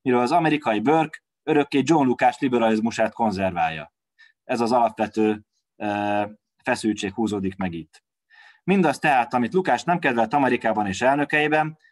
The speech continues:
talán épp az Amerikát meghatározó felvilágosult optimizmus okozza.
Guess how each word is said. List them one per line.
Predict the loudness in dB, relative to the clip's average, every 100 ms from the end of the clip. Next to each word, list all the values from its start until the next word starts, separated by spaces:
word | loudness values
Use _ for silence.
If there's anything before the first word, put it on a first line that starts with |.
| _ _
talán | 2 2
épp | 0 0
az | 2
Amerikát | 2 2 0 -2 -2
meghatározó | -4 -2 0 2 2 0
felvilágosult | 0 0 2 2 0 -4 -2
optimizmus | -4 -2 -4 -4 -6 -6
okozza. | -8 -8 -10 -12